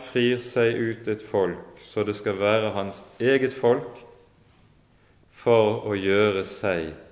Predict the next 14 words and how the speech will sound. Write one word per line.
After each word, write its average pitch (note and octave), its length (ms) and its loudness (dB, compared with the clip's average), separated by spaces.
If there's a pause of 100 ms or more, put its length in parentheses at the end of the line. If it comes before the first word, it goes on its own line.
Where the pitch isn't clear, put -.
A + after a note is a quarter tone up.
et F2 160 -10
navn. D2 460 -10 (1600)
Altså G#2+ 300 0
ved C#3+ 480 8
at C3+ 160 2 (160)
Gud E3+ 420 -2 (480)
tar C3 400 4
ut C3+ 460 -2
et A2+ 160 -6
folk - 640 2 (920)
for B2 400 4
sitt C3 380 2 (120)
navns G2+ 400 4
skyld, A2+ 400 0